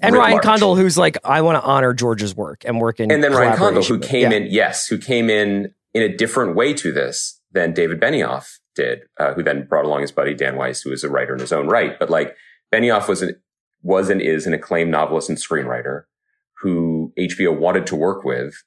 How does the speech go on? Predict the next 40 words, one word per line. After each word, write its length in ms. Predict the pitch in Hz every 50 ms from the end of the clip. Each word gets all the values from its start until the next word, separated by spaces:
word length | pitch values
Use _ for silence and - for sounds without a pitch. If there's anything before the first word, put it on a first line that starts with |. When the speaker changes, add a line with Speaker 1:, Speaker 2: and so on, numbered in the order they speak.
| _ _ -
Speaker 2:
and 520 | 80 78 73 71 71 73 73 71 71 64 - -
they 100 | 80 80
were 100 | 78 80
like, 160 | 78 76 78
"We 120 | 80 85 82
love 300 | 80 82 85 82 78 76
these 180 | 80 78 76
books," 420 | - - 110 101 78 - - - -
and 100 | 82 78
it 80 | 73
all 260 | - - 80 82 82
kind 240 | - - 82 78 73
of 120 | 76 - -
came 220 | - 78 73 69
together, 480 | - - 67 - 69 65 - - - - -
right? 240 | 76 71 67 69 - -
And 160 | 78 78 73
the, 280 | - - _ _ - 78
and 100 | 80 78
the 60 | 78
defined 380 | 76 - 82 - 92 85 82 82
power 160 | - 82 78
at 60 | 76 -
the 60 | 71
beginning 240 | 73 76 73 76 73
was 100 | 71 -
different. 360 | - 135 135 - 78 65 - - - - - - _ _ _ _ _ _ _ _ _ _
Condal, 640 | - - 120 131 156 151 110 98 90 87 82 - - -
who 180 | 107 107 95 -
I 100 | - 87
hope 180 | 95 107 107 -
we'll 80 | 104 82
get 160 | 95 87 -
to 60 | -
speak 280 | - - 90 107 - -
to, 260 | - 80 73 73 76 - - - _ _ - -
has 100 | 113 123
a 60 | 117
very 280 | 98 127 143 170 160
difficult 540 | - - 110 - 120 107 - 113 104 95 -